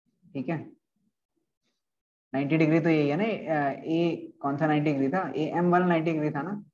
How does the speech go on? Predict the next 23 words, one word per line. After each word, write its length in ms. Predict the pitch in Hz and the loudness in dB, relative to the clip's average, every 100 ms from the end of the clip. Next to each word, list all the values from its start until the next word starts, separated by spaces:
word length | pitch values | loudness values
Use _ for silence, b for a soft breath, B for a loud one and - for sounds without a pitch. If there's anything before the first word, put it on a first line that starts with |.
| _ _ _ _ _ _ _ _ _ _ _ _ _ _ | _ _ _ _ _ _ _ _ _ _ _ _ _ _
हाँ, 320 | 120 - - _ _ _ | -6 -6 -12 _ _ _
ये 80 | 160 | 0
ninety 220 | 160 160 | 2 4
degree 200 | 180 165 | 4 6
है, 80 | 175 | 4
तो 120 | 180 | 4
एएमसी, 600 | 196 196 190 190 175 151 | 2 4 4 4 2 0
triangle 720 | 127 147 143 143 143 175 202 - _ _ _ _ _ _ - | 0 0 0 0 -2 -2 -4 -12 _ _ _ _ _ _ -2
एएमबी 580 | 180 180 170 165 190 185 - _ _ _ _ _ _ _ _ _ _ _ _ 165 170 175 151 160 175 151 156 170 - | 2 4 4 2 -4 -8 -16 _ _ _ _ _ _ _ _ _ _ _ _ -2 2 2 2 4 6 4 0 -6 -8
में 180 | 151 160 | -4 -2
क्या 160 | 160 156 | 4 4
हो 180 | 160 156 | 6 4
रहा 220 | 143 135 | 4 4
है? 300 | 135 143 185 _ _ _ _ _ | 2 -4 -10 _ _ _ _ _
ट्रायंगल 420 | 139 139 147 147 | -2 0 0 0
एएमबी 580 | - 147 151 151 135 135 | 0 0 2 2 2 2
में 340 | 127 143 143 165 | 2 0 -4 -2
A 180 | 156 | 0
B 260 | 147 170 202 | 0 2 2
square 800 | 202 175 143 127 123 131 - 160 | 0 0 2 2 0 -6 -8 -8
is 80 | 143 | 0
equals 640 | 143 139 151 151 151 - | 0 0 0 -2 -2 -4
to 140 | 165 | -4